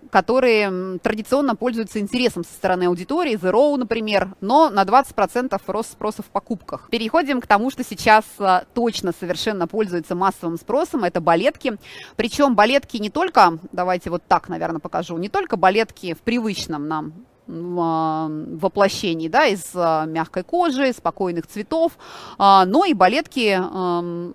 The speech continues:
с точки зрения тренда на фестивальную обувь. Это различные металлики, это сплошной декор. Самые модные балетки перед вами.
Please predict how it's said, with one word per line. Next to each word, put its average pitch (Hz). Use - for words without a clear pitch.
с -
точки -
зрения 226
тренда 240
на 202
фестивальную 196
обувь. 156
Это -
различные 214
металлики, 202
это 190
сплошной 262
декор. 175
Самые 262
модные 277
балетки 202
перед 196
вами. 165